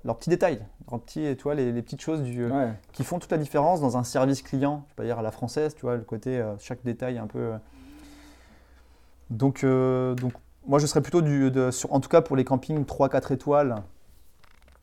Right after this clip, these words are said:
Speaker 1: je mettrais presque de côté, pardon, les, euh, les campings du littoral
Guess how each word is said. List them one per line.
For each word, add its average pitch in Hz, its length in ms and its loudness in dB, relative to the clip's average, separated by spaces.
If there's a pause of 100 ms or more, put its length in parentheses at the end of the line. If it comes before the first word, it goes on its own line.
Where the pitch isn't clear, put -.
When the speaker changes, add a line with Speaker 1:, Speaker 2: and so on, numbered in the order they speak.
(160)
Speaker 1:
je 117 80 -8
mettrais 131 220 4
presque 165 260 0
de 135 60 0
côté, 147 240 -2
pardon, 135 320 -2
les, 120 100 0
euh, 110 320 0
les 107 160 -4
campings 123 320 -2
du 110 80 -4
littoral 113 520 -2